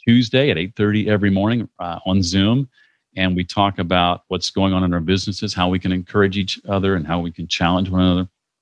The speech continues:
And that group has pushed me to do so many things I would not have otherwise done.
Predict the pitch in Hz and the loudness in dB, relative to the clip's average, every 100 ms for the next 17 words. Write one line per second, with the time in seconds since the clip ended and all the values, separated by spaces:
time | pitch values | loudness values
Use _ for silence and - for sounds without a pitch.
0 | _ _ _ _ - 98 101 92 104 85 | _ _ _ _ -6 -2 -2 -2 -6 -6
1 | - - 139 131 - 98 90 80 82 - | -12 -4 0 0 0 -4 -4 -4 -6 0
2 | 113 104 90 92 87 82 85 87 82 76 | 0 0 0 -2 -2 -4 0 0 0 -2
3 | 76 76 73 69 - 85 85 | -2 -2 -4 -6 -6 -6 -6